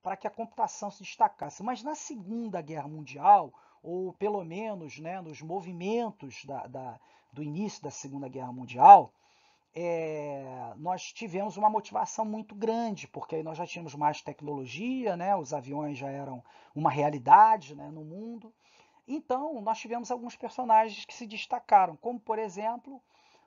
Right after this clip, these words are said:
um personagem que estava do lado da Alemanha, né, do lado, entre aspas, aí do, do, dos inimigos, né, entre aspas, é, é, que desenvolveu quatro projetos, né, começou com o projeto Z um,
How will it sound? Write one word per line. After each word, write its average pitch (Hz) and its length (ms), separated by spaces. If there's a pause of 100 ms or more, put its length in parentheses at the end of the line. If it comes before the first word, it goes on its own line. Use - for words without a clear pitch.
(120)
um 220 380
personagem 170 720
que - 100
estava 156 320
do 208 140
lado 160 380
da 147 100
Alemanha, 185 580
né, 175 180
do 156 120
lado, 131 420
entre 156 220
aspas, 139 440
aí 135 160
do, 120 260 (480)
do, 120 260
dos 120 220
inimigos, 165 540
né, 208 320
entre 143 260
aspas, 240 460 (380)
é, 180 80
é, 156 960 (400)
que 254 160
desenvolveu 220 880 (200)
quatro 226 460
projetos, 165 760
né, 190 260
começou 175 480
com 160 120
o 143 40
projeto 147 380
Z 170 200
um, 233 280